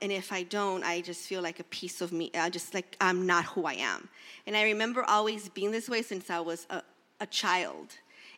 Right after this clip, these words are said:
And, um, and I think that got me into a lot of trouble too at school because I just couldn't sit still. I, I needed to constantly feel like I'm moving forward.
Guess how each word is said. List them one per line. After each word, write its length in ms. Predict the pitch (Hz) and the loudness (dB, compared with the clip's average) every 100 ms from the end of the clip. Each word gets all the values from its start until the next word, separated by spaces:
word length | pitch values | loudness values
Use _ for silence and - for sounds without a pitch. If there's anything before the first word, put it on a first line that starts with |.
| - | -4
And, 400 | 202 190 180 175 - | 0 0 -2 -4 -2
um, 480 | 185 185 180 175 175 _ _ _ _ - _ _ - | -2 -2 -2 -4 -8 _ _ _ _ -20 _ _ -4
and 120 | 196 | -2
I 60 | 190 | -2
think 300 | 202 202 185 | -4 -6 4
that 260 | 196 214 | 6 6
got 240 | 208 170 - | 6 -2 -2
me 100 | 196 | -6
into 200 | 180 190 | -4 -2
a 20 | |
lot 140 | 175 | -2
of 80 | 170 | -2
trouble 240 | - 175 170 | -4 -6 -6
too 180 | - | -6
at 100 | 190 | -8
school 460 | - - 247 233 190 | -10 -10 0 2 2
because 320 | 185 - 185 | 0 -8 -8
I 80 | 180 | -6
just 220 | 185 - | -6 -10
couldn't 320 | - 220 190 | -6 -6 -6
sit 160 | - - | -8 -10
still. 420 | - - 208 185 | -8 -2 2 2
I, 120 | - 180 185 | -2 -6 -6
I 80 | |
needed 340 | 190 196 208 214 | -6 -2 -2 -2
to 100 | 202 | -6
constantly 580 | - 202 190 - 208 196 | -10 -6 -6 -4 -4 -4
feel 320 | - 190 190 | -6 -4 0
like 180 | 180 190 | 0 -2
I'm 160 | 170 | -6
moving 320 | 175 190 180 180 | -2 0 0 -4
forward. 720 | - - 170 156 87 71 | -8 -6 -4 -4 -4 -6